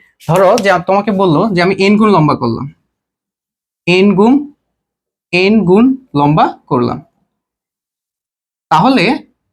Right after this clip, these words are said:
তোমার যে ফাইনাল যে রোধ হবে, ফাইনাল যে রোধ হবে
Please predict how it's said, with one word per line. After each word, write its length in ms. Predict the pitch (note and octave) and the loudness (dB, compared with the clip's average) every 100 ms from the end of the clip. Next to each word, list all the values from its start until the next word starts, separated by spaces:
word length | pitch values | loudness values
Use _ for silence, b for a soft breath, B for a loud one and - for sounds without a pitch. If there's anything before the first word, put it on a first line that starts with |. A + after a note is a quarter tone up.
| _ _ _ _ _ _ _ _ _ | _ _ _ _ _ _ _ _ _
তোমার 340 | G3 G#3 D#3+ A3+ - _ _ _ | 0 2 2 -2 -6 _ _ _
যে 280 | E3+ E3+ D#3+ | 0 0 -2
ফাইনাল 340 | F3+ F3+ G#3+ A3+ | -2 0 2 2
যে 100 | G#3+ | 2
রোধ 220 | E3+ D#3+ | 2 2
হবে, 240 | C3+ B2+ B3+ D4 _ _ _ _ _ - | 0 0 -2 -6 _ _ _ _ _ -2
ফাইনাল 300 | E3 G#3 A3+ | 0 2 0
যে 100 | F#3+ | 0
রোধ 200 | D#3+ C#3 | 0 0
হবে 280 | B2+ A3 | -2 -4